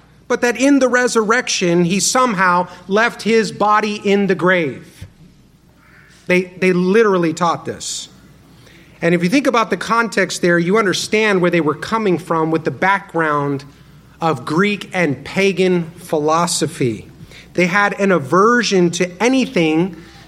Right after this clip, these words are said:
that is associated with the physical and material world. They were Greek, they were pagan in their thinking,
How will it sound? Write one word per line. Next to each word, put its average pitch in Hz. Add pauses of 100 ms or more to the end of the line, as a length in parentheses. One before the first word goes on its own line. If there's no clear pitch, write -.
(140)
that 185
is 180
associated 180
with 180
the 170
physical 214
and 202
material 185 (440)
world. 180
They 156
were 170
Greek, 220
they 170
were 151
pagan 196 (360)
in 170
their 165
thinking, 151